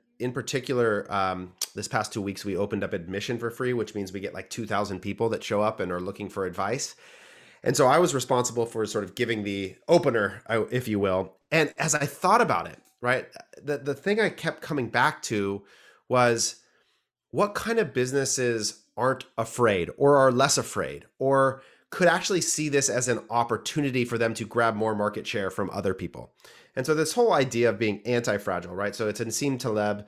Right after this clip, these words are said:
Uh, if you've never read any of his stuff, he wrote Black Swan, and then he wrote Anti-Fragile. And the premise is fragile means you break under pressure. Uh,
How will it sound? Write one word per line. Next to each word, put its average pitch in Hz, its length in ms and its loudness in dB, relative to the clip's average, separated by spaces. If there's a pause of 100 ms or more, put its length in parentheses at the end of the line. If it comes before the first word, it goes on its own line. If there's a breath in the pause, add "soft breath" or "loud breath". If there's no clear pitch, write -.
(300 loud breath)
Uh, 107 180 2
if 107 60 -6
you've 107 100 -4
never 110 240 0
read 101 380 0
any 101 160 -4
of 92 120 -8
his 98 180 -4
stuff, 95 200 -4
he 101 60 -10
wrote 92 180 -4
Black 90 220 -4
Swan, 107 500 0
and 104 160 -8
then 98 120 -4
he 98 120 -10
wrote 92 380 -4
Anti-Fragile. 95 720 -4
And 107 120 -6
the 107 40 -6
premise 185 380 0
is 123 300 2 (420 soft breath)
fragile 165 460 4
means 135 260 4
you 117 80 0
break 113 320 4
under 95 180 0
pressure. 98 560 -4 (400 soft breath)
Uh, 107 300 4